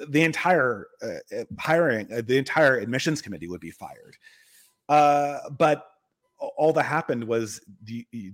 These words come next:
the University of California changed its policies, and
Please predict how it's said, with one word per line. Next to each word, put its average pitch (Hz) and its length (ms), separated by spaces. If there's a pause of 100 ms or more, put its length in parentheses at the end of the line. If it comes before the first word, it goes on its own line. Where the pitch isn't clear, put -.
(100)
the 107 120
University 120 540
of - 60
California 113 520
changed 110 360
its 101 120
policies, 104 960 (120)
and 107 540